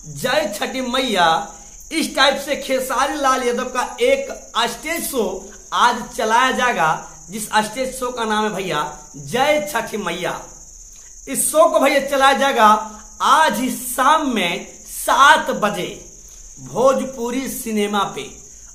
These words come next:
बहुत सारे खेसारी फैंस को यह बात पता होगा और बहुत सारे खेसारी फैंस को यह बात पता नहीं होगा। तो जितने भी खेसारी लाल यादव के फैंस हैं, इस वीडियो को ज्यादा से ज्यादा शेयर कीजिए, ताकि जितने भी खेसारी लाल यादव के फैंस हैं,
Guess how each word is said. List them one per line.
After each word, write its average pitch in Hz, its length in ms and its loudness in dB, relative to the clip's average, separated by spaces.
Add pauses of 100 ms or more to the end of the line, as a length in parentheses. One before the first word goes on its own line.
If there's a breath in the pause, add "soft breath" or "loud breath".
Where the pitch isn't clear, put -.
बहुत 180 360 0
सारे 262 180 2
खेसारी 240 400 -4
फैंस 220 300 -6
को 220 60 -6
यह 220 160 -2
बात 214 360 0
पता 196 220 -2
होगा 254 360 4 (460 loud breath)
और 185 160 -4
बहुत 214 340 -4
सारे 254 180 -2
खेसारी 220 460 -4
फैंस 208 280 -8
को 208 60 -10
यह 190 220 -8
बात 208 380 -2
पता 202 280 -2
नहीं 160 380 -4
होगा। 170 240 -4 (760 loud breath)
तो 175 60 -10
जितने 214 320 -2
भी 339 100 -2
खेसारी 269 440 0
लाल 247 180 2
यादव 247 160 -2
के 233 80 -6
फैंस 240 260 -6
हैं, 220 80 -4
इस 196 120 -12
वीडियो 214 180 -6
को 240 80 0
ज्यादा 196 500 -2
से 208 80 -8
ज्यादा 190 200 -8
शेयर 208 200 -8
कीजिए, 208 340 -4 (420 loud breath)
ताकि 180 200 -6
जितने 214 320 -6
भी 254 120 -4
खेसारी 226 500 -4
लाल 226 260 2
यादव 220 180 -4
के 214 140 -8
फैंस 240 420 -6
हैं, 165 120 -8